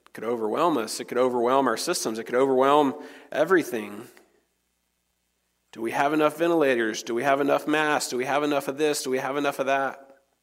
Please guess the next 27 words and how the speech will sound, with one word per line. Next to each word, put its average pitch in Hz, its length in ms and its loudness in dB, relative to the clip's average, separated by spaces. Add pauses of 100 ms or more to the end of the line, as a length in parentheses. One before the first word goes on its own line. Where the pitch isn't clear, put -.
(1200)
And - 100 -14
our 113 120 0
assurance 135 640 0
there 107 420 -6 (380)
is - 180 -14
gone. 110 380 -8
That 220 120 -12
thing 120 300 -4
that 117 140 -6
we 117 100 -6
could - 140 -18
kinda 117 260 -4
always 117 400 0
feel 127 80 0
like, 113 140 -2
"Oh, 120 100 0
well, 120 160 -2
if - 100 -4
I 123 60 -2
get 131 240 0
sick, - 260 2
they're 113 120 -2
gonna 117 140 -2
take 117 200 -6
care 127 240 -2
of 120 80 -2
me." 107 240 -12